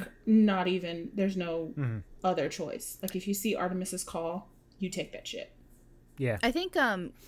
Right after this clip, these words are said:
Speaker 3: Quinn, too, if you're, if you're having issues with, like, your boons not being super good, um, in the mirror, you can knock something up to where, like, you, you, you can increase, like, the chance of rare boons by, like, forty percent.
Speaker 2: Yeah.
Speaker 3: Um, and then on top of that, like, there will be times when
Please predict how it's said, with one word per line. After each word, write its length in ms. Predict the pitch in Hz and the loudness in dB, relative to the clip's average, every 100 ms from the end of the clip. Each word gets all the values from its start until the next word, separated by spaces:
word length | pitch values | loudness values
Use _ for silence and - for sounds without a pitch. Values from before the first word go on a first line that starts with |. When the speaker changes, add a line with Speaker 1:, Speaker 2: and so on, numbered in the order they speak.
| - | -14
Speaker 3:
Quinn, 360 | - 254 226 196 | 2 2 4 -2
too, 180 | - 196 | 2 2
if 120 | 175 | 2
you're, 200 | 180 185 | 2 2
if 140 | - - | 2 -2
you're 100 | 208 | 0
having 240 | 254 262 | 0 -2
issues 380 | 196 190 208 196 | -4 -4 -4 -4
with, 120 | 180 | -4
like, 140 | 175 | -4
your 120 | 180 165 | -4 -4
boons 420 | 170 170 175 175 | -4 -4 -6 -4
not 200 | 165 156 | -4 -2
being 200 | 170 160 | -6 -6
super 420 | - 175 165 165 | -6 -4 -2 -2
good, 380 | 160 160 160 160 | -2 -2 -2 -4
um, 360 | - 180 170 165 | -4 -2 -2 -4
in 160 | - 202 | -4 -2
the 80 | |
mirror, 480 | 190 185 196 175 165 - | -2 -2 -2 -2 -4 -6
you 160 | 202 | -6
can 260 | 185 196 175 | -4 -4 -2
knock 240 | 175 175 | 0 0
something 300 | - 180 170 | -2 -6 -6
up 140 | 170 147 | -8 -6
to 60 | |
where, 120 | - 165 | -4 -4
like, 180 | 151 | -4
you, 160 | - 170 | -4 -4
you, 220 | 202 220 214 | -4 -6 -8
you 140 | 185 214 | -10 -4
can 100 | 269 | -4
increase, 480 | 208 - 208 202 | -4 -4 -6 -4
like, 160 | - 170 | -6 -6
the 60 | 165 | -8
chance 300 | - 180 170 | -8 -8 -8
of 140 | 170 165 | -8 -4
rare 180 | 170 165 | 0 0
boons 300 | 165 165 165 | -2 -6 -6
by, 80 | 160 | -6
like, 160 | 147 | -6
forty 320 | - 170 160 156 | -8 -8 -6 -2
percent. 480 | 147 135 135 110 - - - - - - - | 2 4 4 0 -12 -18 -20 -20 -20 -20 -2
Speaker 2:
Yeah. 280 | 175 175 165 | 2 4 4
Speaker 3:
Um, 160 | 156 - | 0 0
and 140 | 196 | 2
then 120 | 208 208 | 4 4
on 60 | 202 | 2
top 220 | 180 180 | 0 0
of 60 | 185 | 0
that, 200 | 170 - | 0 0
like, 260 | 165 156 - - | -4 -6 -14 -10
there 140 | 208 190 | 0 2
will 100 | 196 | 4
be 100 | 185 | 0
times 580 | - 165 165 165 151 180 | 0 -2 -2 -4 -8 -4
when 240 | 165 160 | -4 -4